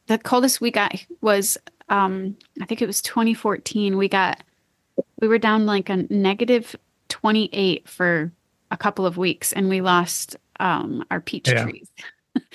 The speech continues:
Speaker 2: <clears throat>
Speaker 1: So,
Speaker 2: Oh,
Speaker 1: yeah.
Speaker 2: no.
Speaker 1: Yeah. So that's, that's pretty cold.
Speaker 2: It
Speaker 1: So
Speaker 2: is.
Speaker 1: you're doing all that there, which is pretty amazing. And so
Speaker 2: Mm-hmm.
Speaker 1: can you start talking about, um,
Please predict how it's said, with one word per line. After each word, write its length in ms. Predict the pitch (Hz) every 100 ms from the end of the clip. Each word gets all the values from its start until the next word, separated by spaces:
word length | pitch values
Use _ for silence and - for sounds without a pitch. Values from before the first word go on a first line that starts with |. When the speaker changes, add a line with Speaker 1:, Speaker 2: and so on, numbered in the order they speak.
| -
Speaker 2:
<clears throat> 0 |
Speaker 1:
So, 540 | 196 - 156 123 180 -
Speaker 2:
Oh, 120 | 135
Speaker 1:
yeah. 80 | 127
Speaker 2:
no. 340 | 127 123 127 - _ _ -
Speaker 1:
Yeah. 300 | 240 226 220
So 180 | - 240
that's, 580 | 247 330 480 - - - _
that's 240 | 170 180 -
pretty 220 | - 202
cold. 300 | - - - _ _ _ _ _ _ _ -
Speaker 2:
It 100 | 143
Speaker 1:
So 60 |
Speaker 2:
is. 240 | 131 - 285
Speaker 1:
you're 100 | 440
doing 300 | 269 302 294 -
all 200 | 226 214
that 260 | 190 - - 220
there, 580 | 196 277 233 175 175 220 240
which 460 | 220 208 - - - _ -
is 220 | 214 -
pretty 540 | - 277 269 190 - _ _ _ _
amazing. 500 | 202 202 214 - 185
And 200 | 135 101 - _ _ _ _ _ _ _ _ _ - _ _
so 60 | 139
Speaker 2:
Mm-hmm. 240 | 123 113 - _ -
Speaker 1:
can 120 | 247
you 80 | 262
start 260 | 285 311 294
talking 400 | - 247 - 247
about, 420 | 240 226 220 -
um, 360 | 208 196 196